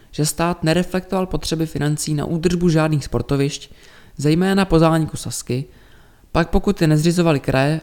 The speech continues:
obce nebo firmy, sportoviště po celé zemi chátrala. Stejně dopadlo i sportoviště T J Baník. Investovat do něho nemohlo ani město Příbram,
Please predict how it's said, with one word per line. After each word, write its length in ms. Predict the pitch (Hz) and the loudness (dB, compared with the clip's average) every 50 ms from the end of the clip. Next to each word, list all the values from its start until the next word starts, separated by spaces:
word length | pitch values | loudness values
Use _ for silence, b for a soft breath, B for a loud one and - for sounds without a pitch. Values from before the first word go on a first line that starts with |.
| - - | -6 -4
obce 420 | - 160 147 - - - 185 180 | -2 -2 -2 -2 -2 0 2 2
nebo 200 | 180 170 - - | 2 2 0 -2
firmy, 460 | 127 - - 139 143 147 156 165 165 - - | -4 -2 -2 -2 0 0 0 -2 -2 -6 -10
sportoviště 720 | - - - - 156 165 - - 208 208 196 - - 151 | -14 -8 0 0 2 2 4 2 2 2 2 0 -2 -6
po 140 | - - 160 | -4 -4 -4
celé 320 | - - 190 180 170 165 | -2 0 0 2 2 2
zemi 180 | 151 147 143 147 | 2 2 0 0
chátrala. 520 | - - 110 110 - 123 110 113 - 147 _ _ _ _ _ _ B B B B B B B B B B | -2 -2 -6 -4 -4 -6 -8 -8 -8 -12 _ _ _ _ _ _ B B B B B B B B B B
Stejně 400 | - - - - 160 180 208 214 | -14 -8 -2 0 0 2 4 2
dopadlo 360 | 190 170 - 180 170 170 160 | 2 4 2 2 2 2 0
i 40 | 160 | 0
sportoviště 640 | 160 - - 151 151 - 165 160 156 156 - 156 147 | -2 0 0 0 2 2 2 2 2 2 0 -2 0
T 120 | - 135 | 0 0
J 140 | 131 135 131 | 0 0 0
Baník. 400 | 127 123 117 110 - - - - - - - b b b b b b b _ _ | 0 -2 -2 -2 -6 -8 -12 -18 -20 -20 -20 b b b b b b b _ _
Investovat 500 | - 135 147 151 170 - - - 196 202 | 0 2 4 4 2 2 0 0 2 2
do 100 | 185 185 | 4 4
něho 220 | 180 185 190 185 165 | 4 4 4 4 4
nemohlo 360 | 156 156 160 170 160 - - | 4 4 4 4 4 2 0
ani 180 | - 175 180 | 0 0 2
město 280 | 175 170 160 - - 160 | 2 0 0 0 -2 -2
Příbram, 440 | - - - - 123 117 - - | -2 -2 -4 -2 -4 -4 -4 -4